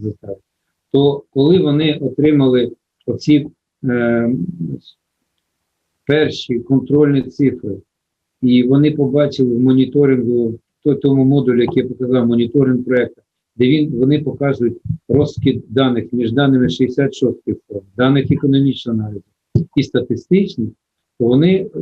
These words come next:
чітко у нас розуміють, що якщо цей розкид буде більше на один відсоток, ми не зможемо використати ці дані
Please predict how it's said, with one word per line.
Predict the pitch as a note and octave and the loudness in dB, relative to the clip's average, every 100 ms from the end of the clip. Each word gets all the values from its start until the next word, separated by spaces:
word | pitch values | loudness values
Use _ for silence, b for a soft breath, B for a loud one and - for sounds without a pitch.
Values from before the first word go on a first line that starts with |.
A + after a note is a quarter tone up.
| - | -4
чітко | E3 E3 F3+ | -2 0 2
у | C#3 | 2
нас | C#3 C#3 | 0 0
розуміють, | C#3+ C3+ C#3 A#2 G2+ - | 0 2 2 2 -2 -4
що | A2+ | -4
якщо | A2+ F3+ | 0 0
цей | F3+ D#3 | 2 2
розкид | D3 C#3 - A2+ | 2 0 -4 -4
буде | B2+ B2 | -2 0
більше | B2 C3+ - B2 | 0 0 -2 -2
на | A#2 A#2+ | 0 2
один | B2 A2 | 2 0
відсоток, | G#2+ - F#3 G3 - _ _ _ | -4 0 0 0 -4 _ _ _
ми | C3 | 0
не | C3+ C3 | 2 2
зможемо | E3 F3+ C3+ | 2 2 2
використати | C3 C3 A#2+ A2 A2+ - | 0 0 -4 -8 -10 -8
ці | A2+ | -4
дані | A#2 D3+ C#3 | 0 2 0